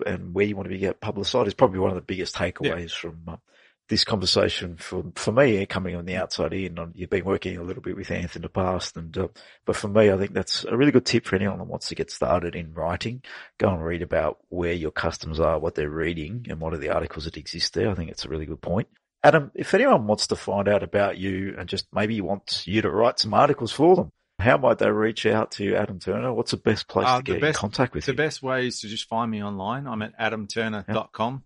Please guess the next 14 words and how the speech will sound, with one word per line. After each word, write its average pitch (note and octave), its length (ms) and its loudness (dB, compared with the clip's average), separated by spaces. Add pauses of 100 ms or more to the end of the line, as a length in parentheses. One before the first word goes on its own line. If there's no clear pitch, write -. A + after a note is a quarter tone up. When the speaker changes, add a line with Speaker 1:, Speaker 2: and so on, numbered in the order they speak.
Speaker 2:
dot G#2 140 -4
A G2+ 80 -2
U, A#2 240 -6 (380)
or A2 220 0
if - 120 -8
you A#2+ 100 -2
Speaker 1:
Easy. A2 120 6
Speaker 2:
put B2+ 100 0
in A#2 140 -2
Adam A#2 320 0
Turner, B2+ 320 -2
I A2+ 60 -2
tend A#2+ 260 -4
up, - 140 -4